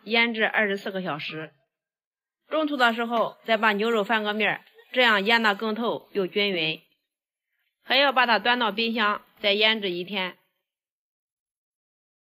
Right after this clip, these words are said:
大家看一下，这个牛肉到了第三天，用手捏起来特别的紧实，像这样就说明腌透了。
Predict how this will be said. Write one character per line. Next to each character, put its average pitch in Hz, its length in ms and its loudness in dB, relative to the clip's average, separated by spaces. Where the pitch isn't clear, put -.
大 254 140 0
家 247 100 2
看 247 240 -2
一 226 60 -4
下， 180 280 -2
这 262 120 -2
个 247 80 0
牛 240 240 2
肉 254 240 2
到 247 180 4
了 220 100 4
第 208 160 -4
三 247 240 0
天， 233 380 0
用 240 180 -4
手 202 200 -4
捏 208 200 -2
起 220 120 -6
来 185 400 -2
特 247 120 -6
别 208 120 0
的 208 120 4
紧 175 240 -6
实， 165 360 -8
像 254 200 2
这 277 120 6
样 220 200 4
就 208 140 -2
说 226 160 -4
明 190 300 -2
腌 208 180 2
透 220 160 -6
了。 156 220 -6